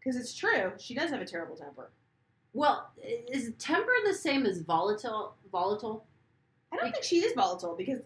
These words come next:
Speaker 1: well, volatile means your moods go up and down.
Speaker 2: That's what I think Jen does.
Speaker 1: Yeah.
Speaker 2: 'Cause it,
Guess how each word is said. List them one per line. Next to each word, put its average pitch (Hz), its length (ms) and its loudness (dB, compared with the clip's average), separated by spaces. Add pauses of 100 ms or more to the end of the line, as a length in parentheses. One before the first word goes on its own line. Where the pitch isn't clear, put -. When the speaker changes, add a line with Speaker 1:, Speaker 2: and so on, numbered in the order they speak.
(160)
Speaker 1:
well, 180 180 -4
volatile 262 380 -2
means 202 200 -6
your 180 100 -6
moods 185 240 -4
go 170 180 -4
up 170 160 -8
and 156 100 -14
down. 160 120 -8
Speaker 2:
That's 190 280 8
what 180 120 2
I 170 160 6
think 151 240 -4
Jen 156 280 -2
does. 127 160 -6
Speaker 1:
Yeah. - 100 -6
Speaker 2:
'Cause 190 220 2
it, 196 220 0